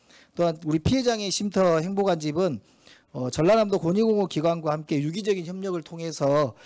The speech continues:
이 사업을 잘 진행해 가고 있다. 그리고 신체적, 정신적뿐만이 아니라 일상의 삶의 회복을, 어, 통해서 꾸준히, 어, 그 일을 위해서 진행해 가고 있습니다. 어, 아, 서두에서도 계속 말씀해 주셨다시피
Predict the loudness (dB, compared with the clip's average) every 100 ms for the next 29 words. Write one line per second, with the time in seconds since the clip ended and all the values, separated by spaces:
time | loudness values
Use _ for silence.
0 | -16 -8 -6 0 2 2 2 2 -2 -6
1 | _ -8 -4 -2 0 0 -2 -8 -8 -8
2 | -4 -6 -6 _ _ -8 -4 -4 -2 0
3 | 2 0 -2 -6 -4 -6 -4 -2 0 0
4 | -2 0 0 -2 _ _ _ -6 -4 -2
5 | 0 -2 0 0 2 0 2 2 2 2
6 | 2 0 -2 _ _ -8 -8 -4 -4 -4
7 | -4 -4 -2 -2 -4 -6 -12 -14 -12 -12
8 | -2 2 2 0 -2 -4 -6 -6 -4 -4
9 | -4 -6 -6 -6 -8 -10 -12 -16 -20 _
10 | -20 -20 -18 -12 -8 -8 -10 _ -20 -6
11 | -2 2 0 0 -4 -4 0 0 0 -6
12 | -10 -12 -10 -10 -8 -8 -6 -6 -6 -8
13 | -6 -6